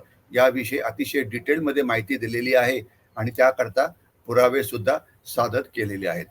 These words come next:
तर आपण पाकिस्तानचं नेमकं काय नुकसान झालं याचं विश्लेषण करूया. सर्वात पहिले आपल्याला आठवत असेल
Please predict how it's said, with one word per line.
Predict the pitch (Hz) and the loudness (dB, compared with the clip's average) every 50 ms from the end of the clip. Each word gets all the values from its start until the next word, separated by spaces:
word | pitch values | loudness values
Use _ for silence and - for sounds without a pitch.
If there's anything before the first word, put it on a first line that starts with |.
| _ _ _ _ _ _ - | _ _ _ _ _ _ -4
तर | 135 | 0
आपण | 143 131 120 - 160 175 175 - _ _ _ _ | 0 2 2 2 0 0 0 -4 _ _ _ _
पाकिस्तानचं | - 120 113 - - - - - 156 165 175 165 175 147 | -2 -2 -2 -2 -4 -10 0 2 2 2 2 2 0 0
नेमकं | 139 143 147 143 143 156 - - | 0 0 -2 -2 -6 -8 -4 0
काय | 143 143 151 | 2 2 2
नुकसान | 139 135 - - - 135 135 131 | 2 0 -2 -2 0 0 0 2
झालं | 117 113 113 120 127 107 - - _ _ _ _ - | 0 0 4 4 4 4 4 0 _ _ _ _ -4
याचं | 117 113 110 - 143 127 | -2 -2 -2 -2 -4 -4
विश्लेषण | 113 104 - - 131 101 - 123 117 | -4 -6 -6 -6 -6 -6 -6 -6 -6
करूया. | - 104 92 92 95 85 78 78 - _ _ _ _ _ _ - | -6 -6 -6 -6 -6 -6 -8 -8 -12 _ _ _ _ _ _ 0
सर्वात | 135 131 - 151 170 170 | 2 4 6 8 6 6
पहिले | 170 156 139 143 151 | 6 2 0 2 2
आपल्याला | 151 139 - 147 143 147 151 | 2 0 0 0 2 2 2
आठवत | 135 110 - 143 139 131 | 0 0 -4 -6 -6 -4
असेल | 123 107 139 139 135 135 - - _ _ | -4 0 2 0 0 0 -4 -12 _ _